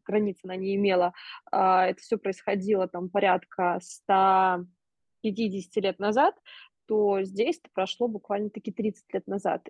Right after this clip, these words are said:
И многие вещи становятся вдруг понятны. Почему нет профилактики в медицине, почему, а, к образованию они, а, они относятся достаточно свободно, типа университет, высшее образование — это вообще не обязательно.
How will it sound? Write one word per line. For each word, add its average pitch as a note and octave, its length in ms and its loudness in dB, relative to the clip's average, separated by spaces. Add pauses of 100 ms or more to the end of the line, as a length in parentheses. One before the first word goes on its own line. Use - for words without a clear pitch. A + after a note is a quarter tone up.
И G3+ 480 -2
многие G3 500 0
вещи G3 580 -6
становятся G3 420 -8
вдруг F#3+ 260 -2
понятны. F#3+ 440 -4
Почему - 280 -6
нет B3+ 160 -4
профилактики G3 600 -4
в F3+ 100 -6
медицине, F#3+ 580 -4
почему, G#3 640 -2 (560)
а, G3 340 2
к - 80 -8
образованию G#3 640 2
они, G3 160 -2
а, G3+ 160 -6
они G#3 420 0
относятся G#3 420 -4
достаточно F#3 800 -6
свободно, F#3 640 0
типа - 220 -8
университет, F#3+ 840 -2
высшее A#3 260 -2
образование — G#3+ 420 -2
это G3+ 80 -4
вообще G3 200 -4
не F3 100 -2
обязательно. F3 600 -6